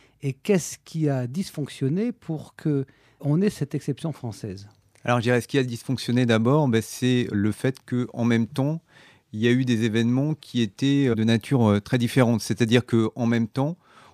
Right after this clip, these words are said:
Speaker 2: on a appris, les Français, Monsieur Tout-le-Monde a appris que quand on était un dirigeant d'entreprise, on pouvait bénéficier d'un parachute doré, on pouvait toucher des bonus,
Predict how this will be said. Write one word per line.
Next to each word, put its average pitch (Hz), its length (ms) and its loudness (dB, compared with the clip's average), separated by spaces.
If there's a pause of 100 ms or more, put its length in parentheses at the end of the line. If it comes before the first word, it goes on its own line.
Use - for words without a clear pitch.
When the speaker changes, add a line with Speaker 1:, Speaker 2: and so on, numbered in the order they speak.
Speaker 2:
on 120 180 0
a 117 160 6
appris, 139 560 -2
les 104 100 -8
Français, 110 540 -8 (120)
Monsieur 110 240 -2
Tout-le-Monde 127 400 0
a 113 140 6
appris 131 480 -2
que 123 320 0 (460)
quand 120 200 -4
on 113 80 0
était 117 360 -2
un 110 100 -2
dirigeant 107 460 -4
d'entreprise, 135 680 -2 (460)
on 113 100 -6
pouvait 117 320 -2
bénéficier 110 480 -2
d'un 110 120 -8
parachute 107 420 -10
doré, 107 400 -4 (140)
on 110 100 -10
pouvait 107 320 -6
toucher 113 320 -8
des 104 100 -6
bonus, 107 540 -4